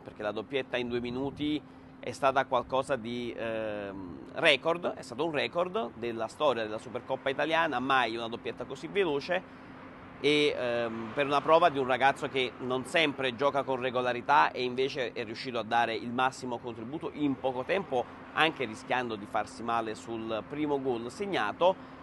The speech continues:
Il secondo nome che vi dico è Stanislav Lobotka, perché i dubbi che c'erano su un'eventuale coppia a due con Cajuste in mezzo al campo sono stati dissipati proprio da una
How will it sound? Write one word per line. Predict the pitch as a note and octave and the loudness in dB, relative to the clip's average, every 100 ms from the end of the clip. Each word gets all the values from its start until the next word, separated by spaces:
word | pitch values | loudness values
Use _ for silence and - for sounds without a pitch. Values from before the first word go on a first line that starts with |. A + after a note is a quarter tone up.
| - - | -16 -4
Il | B3+ A#3+ | -2 -2
secondo | - F#3 F3+ F3 D#3+ | -2 0 0 2 4
nome | E3 D3+ C3+ B2 A#2+ A2 - - | 6 6 6 2 -2 -8 -14 -10
che | |
vi | A2+ A#2+ | -8 -6
dico | C#3+ C#3 B2+ | -6 -2 0
è | A#2 | 0
Stanislav | A2+ E3 D#3+ D#3 C3+ C#3+ | -2 0 2 0 0 0
Lobotka, | D#3 D3+ D#3+ - E3+ F#3 - | 0 0 -2 0 2 2 0
perché | A#2 - A2+ | -12 -6 -4
i | A2 G#2+ F2+ F#2+ G#2+ | -2 -4 -6 -10 -6
dubbi | D3 D3 B2 A#2+ | -4 -4 -6 -8
che | A#2+ | -8
c'erano | - B2 A#2+ A2 | -4 0 0 -2
su | G#2+ G2+ | -8 -8
un'eventuale | A2+ A2 G#2 A#2 A#2+ A#2 | -6 -6 -4 0 0 0
coppia | A#2+ - A#2 | -4 -2 -2
a | |
due | A#2 B2+ | 0 -2
con | B2 A#2+ | -2 -6
Cajuste | A2 A#2 B2 B2 A#2+ | -4 -4 -4 -6 -6
in | |
mezzo | A#2+ G#2+ | -6 -6
al | A#2 | -4
campo | B2+ B2 A#2 A2 - - - - | -2 -2 -4 -6 -10 -14 -14 -8
sono | - D3 | 0 2
stati | E3 D#3+ | 4 2
dissipati | D3+ D3 C3+ E3 D3 | 2 -4 4 4 4
proprio | C3+ C#3+ B2+ | 0 0 2
da | B2 | 2
una | B2 B2 | 4 2